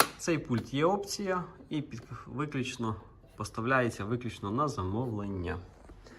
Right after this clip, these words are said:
Так. Для керування нашим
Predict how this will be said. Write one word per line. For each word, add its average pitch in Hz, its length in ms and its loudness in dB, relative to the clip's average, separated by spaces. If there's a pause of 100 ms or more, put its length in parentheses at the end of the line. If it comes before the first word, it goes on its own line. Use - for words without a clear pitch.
(1120)
Так. 101 340 2 (4000)
Для 196 220 8
керування 131 760 10 (1300)
нашим 151 380 4